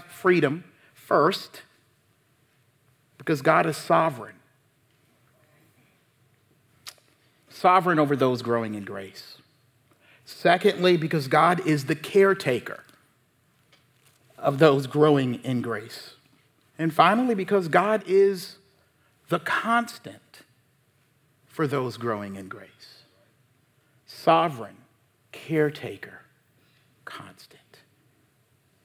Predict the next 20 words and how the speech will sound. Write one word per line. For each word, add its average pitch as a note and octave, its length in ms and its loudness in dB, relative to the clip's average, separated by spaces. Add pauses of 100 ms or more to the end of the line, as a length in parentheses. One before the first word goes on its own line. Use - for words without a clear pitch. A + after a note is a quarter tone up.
(520)
What F#3+ 160 2
is E3+ 100 2
immediately F3 380 4
clear F#3+ 320 2
from D#3+ 180 -2
this D#3 140 -2
passage F3 580 0
from D#3+ 160 0
the D3+ 80 4
beginning D3+ 480 4
is C3+ 140 0
that C3+ 160 -2
Jonah's D#3 480 0
feelings E3+ 500 2
about C3+ 220 2
the C3+ 80 0
whole E3 280 2
thing, D#3+ 600 -2 (680)
hear G3 200 -4
me, A2+ 220 -8